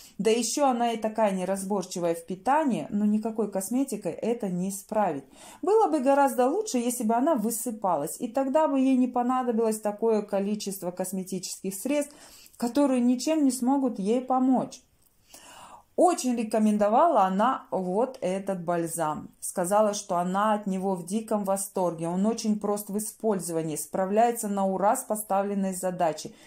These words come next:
снимает макияж, не требуя никаких дополнительных усилий. Просто наносишь на лицо пальцами, смываешь водой.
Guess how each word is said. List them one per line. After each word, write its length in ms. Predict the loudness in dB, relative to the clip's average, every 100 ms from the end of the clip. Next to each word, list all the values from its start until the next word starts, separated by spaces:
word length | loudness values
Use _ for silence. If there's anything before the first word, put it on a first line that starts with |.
| -16
снимает 520 | -10 -4 0 4 4 2
макияж, 600 | -4 -2 2 2 2 0
не 120 | -4
требуя 480 | -2 0 2 2 2
никаких 640 | 2 2 2 -2 0 -2
дополнительных 840 | 0 0 0 0 0 0 -2 -4 -6
усилий. 400 | -6 -4 -4 -8 -16 -2
Просто 500 | 2 4 2 0 -2
наносишь 580 | 0 0 -2 -4 -8 -6
на 140 | -4
лицо 400 | -2 -4 -6 -8
пальцами, 580 | -2 2 2 0 0 0
смываешь 640 | 0 -6 2 2 2 -2
водой. 480 | -4 -4 -2 -4 -6